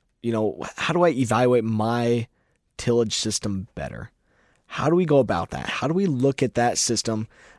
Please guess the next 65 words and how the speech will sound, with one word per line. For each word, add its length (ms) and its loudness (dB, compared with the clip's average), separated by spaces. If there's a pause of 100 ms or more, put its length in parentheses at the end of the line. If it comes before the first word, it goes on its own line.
(100)
A 60 -2
lot 180 6
of 60 -4
time, 180 2
you 80 0
know, 160 4
most 280 2
of 60 -2
our 100 6
listeners 340 2
are 40 -2
gonna 120 0
be 60 2
listening 380 0
to 120 -2
this 220 0
in 80 0
the 60 -2
spring. 380 0
Maybe 180 2
they're 100 2
in 200 -2
the 80 0
planter. 380 -4
Maybe 180 0
they're, 360 -2
you 100 -4
know, 100 0
they've 140 0
already 200 6
done 180 0
tillage 260 -2
for 100 -6
this 200 -4
year. 180 -10 (720)
As 200 2
they're 100 4
going 200 4
through 120 0
the 100 -4
twenty 260 -2
nineteen 400 -4
growing 240 -4
season, 400 -6 (300)
what 120 -2
do 60 2
we 80 4
need 100 4
to 60 4
be 80 6
looking 300 2
for? 360 0 (240)
How 200 -2
do 120 2
I 60 4
need 260 2
to, 540 4 (720)
what 120 -8
do 80 -6
I 40 0
need 140 2
to 40 0
be 80 2
thinking 420 0
about 380 0